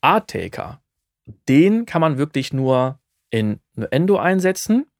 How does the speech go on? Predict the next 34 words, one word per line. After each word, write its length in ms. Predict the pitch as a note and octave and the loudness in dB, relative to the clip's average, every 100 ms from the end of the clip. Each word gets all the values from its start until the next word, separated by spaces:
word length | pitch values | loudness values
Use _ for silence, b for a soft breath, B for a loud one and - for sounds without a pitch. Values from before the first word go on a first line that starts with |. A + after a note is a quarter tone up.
| _ B B B B B _ | _ B B B B B _
Das, 320 | A#2 A2 - - | 0 0 -4 -4
äh, 320 | A2+ A2 G#2 | 0 2 0
Bild 480 | G2 A2 C#3 F#3+ - | -4 -2 4 4 4
übertragen 840 | D#3+ D3 C3 B2+ C#3+ C#3+ C#3+ C#3 - | -4 -2 2 4 4 0 -2 -2 -2
mit 200 | A#2 - - | -4 -6 -18
V 340 | - - A#2 | -18 0 0
S 60 | - | 0
T 120 | A#2+ | -6
Connect 400 | A#2 A2 - - | -6 -6 -8 -20
Pro, 480 | - C#3 G3+ A#3 - _ | -2 4 4 2 -4 _
das 520 | A#2 B2+ E3 - - - | -2 0 0 -4 -14 -4
geht, 380 | A#2+ C#3 C#3+ | 0 0 -2
glaub 360 | - G#2+ A#2 B2 | -6 -2 -2 -2
ich, 200 | A2+ - | -10 -6
auch 260 | G#2 G#2 - | -6 -6 -10
ganz 260 | G2 - | -10 -8
normal 440 | G#2 F2+ F2+ F#2 - b b b b _ - | -8 -6 -6 -6 -10 b b b b _ -8
in 100 | G#2+ | -8
Cubase. 500 | - A2 C2 - - _ | -6 -6 -8 -10 -16 _
Äh, 200 | G#2 F2 - | -8 -8 -6
ganz 180 | A2 - | -8 0
klar, 340 | A2 A2+ A#2 - | 2 2 -2 -2
weil 300 | G#2 G#2 G#2+ | 0 2 0
der 160 | G#2+ | -4
Nuendo 340 | G#2 A2 A2+ A2+ | -2 -2 -4 -6
Taker 440 | - A2 A2 G#2+ | -4 -4 -2 -2
ja 180 | G#2 G2 | -4 -6
generell 540 | G2+ G2+ G2 G#2+ A2+ | -6 -6 0 0 0
oder 200 | - G#2 | -2 -6
der 260 | - - - | -6 -6 -4
A 40 | |
D 100 | G#2 | -4
A 160 | - A#2+ | 0 -2
Taker 440 | - A#2 A2+ A2+ | 0 -2 0 -2